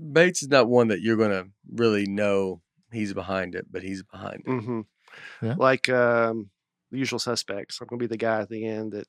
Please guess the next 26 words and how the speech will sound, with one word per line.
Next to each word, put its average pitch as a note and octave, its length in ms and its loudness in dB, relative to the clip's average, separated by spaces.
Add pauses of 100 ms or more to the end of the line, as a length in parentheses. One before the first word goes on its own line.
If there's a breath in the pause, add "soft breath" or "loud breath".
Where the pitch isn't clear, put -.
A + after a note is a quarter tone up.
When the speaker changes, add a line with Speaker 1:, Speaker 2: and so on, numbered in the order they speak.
(140)
Speaker 3:
Oh, C3+ 400 6
yeah. B2+ 300 2
Speaker 1:
Mm-hmm. G2+ 240 -8 (120)
Speaker 3:
Kaiser A#2+ 280 6
Sose. D3 320 0
Speaker 2:
Yeah. G2+ 100 -6 (160)
Yeah, - 840 -8
Speaker 1:
Yeah. G2 80 0
Speaker 2:
that's F#2 120 2
Speaker 3:
You're C3+ 80 10
the C3 80 4
Speaker 2:
gonna C#3 180 6
be B2 60 2
Speaker 3:
Kaiser, A#2+ 60 0
he's D3+ 160 6
the D#3 80 0
Kaiser D3+ 240 8
Sose. A#2 420 2 (160)
He's C#3 180 4
Speaker 1:
Yeah. F#2+ 60 2
Speaker 3:
the C#3 60 4
true C#3+ 280 6
brains C3 460 2
behind A#2 380 2
this A#2+ 140 -2
podcast C#3+ 560 -2